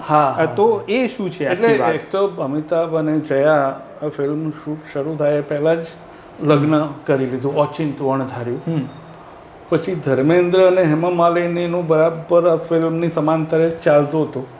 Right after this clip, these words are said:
Speaker 2: હમ.
Speaker 1: અને હેમા માલિની ઉપર તો જરા કડક જાપતો બી હતો.
Speaker 2: હમ.
Speaker 1: એટલે હવે ધર્મેન્દ્ર તો ધર્મેન્દ્ર છે.
Speaker 2: <laughs>
Speaker 1: એટલે એ પેલા લાઇટ બોય અને સ્પોટ બોય, એટલે ધર-, એનો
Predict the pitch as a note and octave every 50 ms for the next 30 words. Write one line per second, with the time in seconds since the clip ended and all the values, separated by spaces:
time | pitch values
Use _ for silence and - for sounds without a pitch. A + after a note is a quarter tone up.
0 | - - - D#3+ D#3+ D3 C3+ C3+ - - - D3+ C#3+ C#3+ C#3+ D3 D3+ D3 D3+ D3+
1 | D3+ D#3 D3+ C#3+ C3+ C3 B2 B2+ C3 C#3+ D3 D3 D#3 D3+ D3 D3+ D#3 D3+ D#3 D#3
2 | D#3 D#3+ D#3+ D#3+ D3+ D3+ - E3+ D#3 D#3+ - D3+ D3 D3+ D3+ D#3 D3+ - - D#3+
3 | D3+ D#3+ D#3+ C#3+ - - D3 C3+ - - - - G3 F3 D#3 D3 C3 A#2+ A2 -
4 | C3 B2 - - - - - - D3 D3 C3+ - - C#3 C#3 C3+ C#3 C#3+ C3+ -
5 | C3+ B2 C3 C#3+ D3 D#3 D3+ D#3 D3+ G3 G3 - - - F#3 D3 - F3 E3+ E3
6 | D#3 D3 C#3 C3+ - C#3 B2 - - - E3 D3 - - D#3+ D3 F3 D#3 E3 E3+
7 | F3 E3 E3+ E3+ E3+ E3+ E3+ E3 D3 C#3 C#3 D#3 E3 E3 E3 E3 E3+ F3 E3+ E3+
8 | F3 F#3 F3 - - - D3+ D3+ E3 E3+ E3+ E3+ F3 F3 E3 E3 E3 D3+ D3+ C3
9 | C#3+ C3+ C#3 C#3 C#3 C#3 D3+ D#3+